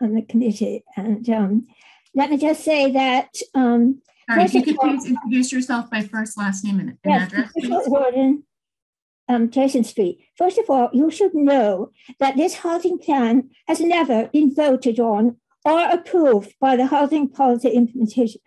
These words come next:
Speaker 1: Housing Plan Implementation Committee.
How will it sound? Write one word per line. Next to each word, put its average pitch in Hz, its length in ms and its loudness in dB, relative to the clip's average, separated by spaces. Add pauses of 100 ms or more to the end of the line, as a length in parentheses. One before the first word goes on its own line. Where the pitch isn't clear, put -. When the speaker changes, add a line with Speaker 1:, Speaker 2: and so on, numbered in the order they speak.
(120)
Speaker 1:
Housing 285 680 0
Plan 220 300 0
Implementation 220 920 0
Committee. - 540 -4